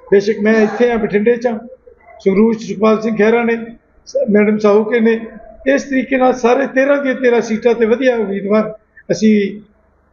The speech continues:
ਖੜੇ ਕੀਤੇ ਨੇ ਕਾਂਗਰਸ ਪਾਰਟੀ ਦੀ ਹਾਈ ਕਮਾਂਡ ਨੇ, ਤੇ ਸਾਰੀਆਂ ਸੀਟਾਂ ਅਸੀਂ ਜਿੱਤ ਕੇ ਦਿੱਲੀ ਵਿੱਚ ਸਰਕਾਰ ਬਣਾਵਾਂਗੇ।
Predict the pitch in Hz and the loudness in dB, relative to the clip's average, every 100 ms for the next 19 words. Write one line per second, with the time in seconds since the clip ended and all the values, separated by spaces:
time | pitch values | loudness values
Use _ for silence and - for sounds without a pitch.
0 | - 220 220 202 - 233 233 233 226 226 | 0 2 2 -2 -2 0 0 0 0 0
1 | - 226 214 220 233 202 214 214 233 233 | 0 0 0 0 0 2 2 0 0 0
2 | 240 233 - - - _ - 214 233 262 | -2 -4 -8 -18 -20 _ -4 2 2 2
3 | 254 220 226 233 190 220 175 214 214 208 | 0 -2 0 0 0 0 0 -2 0 0
4 | 156 - - - - 214 220 220 214 214 | 0 -8 -18 -20 -4 0 2 0 0 0
5 | 214 202 185 196 202 214 - | 0 -2 -2 -2 -2 -4 -8